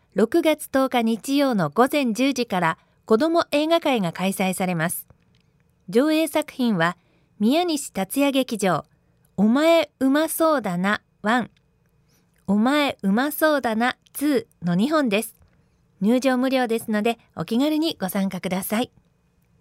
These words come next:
多くの方のご来場をお待ちしております。清水中央図書館からお知らせしました。明日のスクールデイズは、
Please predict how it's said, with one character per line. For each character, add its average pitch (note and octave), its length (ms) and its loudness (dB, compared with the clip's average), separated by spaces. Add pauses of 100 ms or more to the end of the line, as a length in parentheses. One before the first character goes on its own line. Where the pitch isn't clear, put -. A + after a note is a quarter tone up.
(540)
多 C4+ 140 0
く C#4 140 -4
の B3 100 0
方 A3 220 0
の G#3 100 2
ご F#3 100 0
来 A#3 200 0
場 D4 200 0
を D#4 240 0
お G3+ 60 0
待 G3+ 260 -2
ち G#3+ 40 -4
し - 40 -14
て A3+ 140 0
お A3+ 60 2
り A3+ 120 0
ま A3+ 140 2
す。 - 200 -14 (920)
清 E4+ 200 -2
水 C#4 180 0
中 C#4 240 0
央 E4 140 2
図 E4 120 0
書 E4+ 120 -2
館 D4+ 240 -2
か C4+ 100 -4
ら D4 200 0 (100)
お - 40 -4
知 G3 120 -6
ら F#3 100 -2
せ G3 140 -4
し F#3+ 100 -8
ま G3 120 -2
し - 120 -8
た。 - 160 -6 (1200)
明 G#3+ 80 -2
日 D#4 140 -4
の E4 120 2
ス - 100 -12
ク E4+ 80 0
ー E4 80 4
ル E4 120 0
デ E4 180 2
イ E4 40 -2
ズ C4 120 -2
は、 G3 220 0